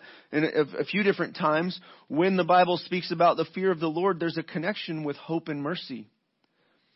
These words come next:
"Behold, the eye of the Lord is on those who fear him, on those who hope in his mercy." Psalm thirty-three eighteen.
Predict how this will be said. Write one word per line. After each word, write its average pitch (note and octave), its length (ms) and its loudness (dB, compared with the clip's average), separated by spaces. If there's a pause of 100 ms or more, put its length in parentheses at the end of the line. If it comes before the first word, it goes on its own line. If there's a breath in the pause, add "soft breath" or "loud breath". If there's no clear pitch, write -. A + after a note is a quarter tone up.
(640)
"Behold, D3 380 -2
the D3+ 160 -2
eye D3+ 160 -2
of D3+ 100 -6
the D#3 80 -6
Lord D#3 260 -4
is C#3 80 -6
on C#3 140 -2
those C#3 200 -6
who C#3 100 -8 (120)
fear E3+ 200 -8
him, D3 320 -10 (600)
on C3+ 180 -4
those D3 320 0
who C#3 260 -2 (400)
hope F3 420 -4
in B2 100 -8
his C#3+ 160 -10
mercy." D3+ 520 -8 (460)
Psalm C#3+ 300 -4
thirty-three C#3+ 600 -4
eighteen. C#3+ 560 -8